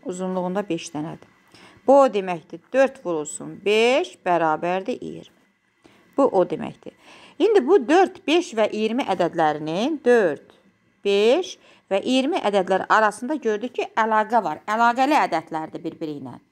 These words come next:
Bu əlaqə nədir? İndi ona diqqət eləyək. Məsələn, deyək ki, dördü vurduq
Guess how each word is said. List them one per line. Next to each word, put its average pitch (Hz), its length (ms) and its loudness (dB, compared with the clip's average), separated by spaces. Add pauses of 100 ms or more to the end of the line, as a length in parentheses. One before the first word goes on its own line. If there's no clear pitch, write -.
(760)
Bu 302 120 6
əlaqə 202 380 2
nədir? 196 440 0 (260)
İndi 190 200 -6
ona 190 160 -2
diqqət 156 400 -8
eləyək. 170 300 -4 (2250)
Məsələn, 208 480 2
deyək 320 300 4
ki, - 140 -4 (260)
dördü 277 480 4
vurduq 190 400 -2